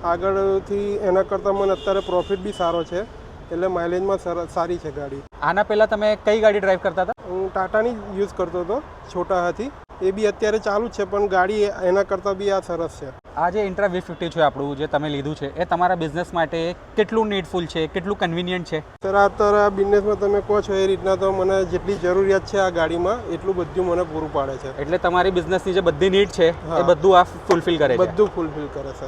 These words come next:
Speaker 2: શું Intra વી ફિફ્ટી તમારા બિઝનેસ માટે બેનિફિશિયલ છે અને કેવી રીતે છે?
Speaker 1: સર, હવે આમાં એવું છે કે રોજ મારે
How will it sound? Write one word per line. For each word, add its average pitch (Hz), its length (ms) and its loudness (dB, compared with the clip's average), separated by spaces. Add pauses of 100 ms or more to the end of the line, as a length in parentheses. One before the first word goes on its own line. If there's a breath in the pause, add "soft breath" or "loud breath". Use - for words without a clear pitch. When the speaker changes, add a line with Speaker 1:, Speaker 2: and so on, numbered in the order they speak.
Speaker 2:
શું 247 140 0
Intra 220 300 4
વી 196 140 -2
ફિફ્ટી 190 360 -4
તમારા 180 340 0
બિઝનેસ 165 360 -2
માટે 180 220 0
બેનિફિશિયલ 170 640 0
છે 175 220 -4 (320)
અને 175 180 -4 (100)
કેવી 196 200 2
રીતે 147 240 -2
છે? - 120 -12 (180)
Speaker 1:
સર, 202 140 0
હવે 208 340 8
આમાં 208 200 6
એવું 214 120 6
છે 214 140 0
કે 202 160 2
રોજ 190 220 2
મારે 196 460 2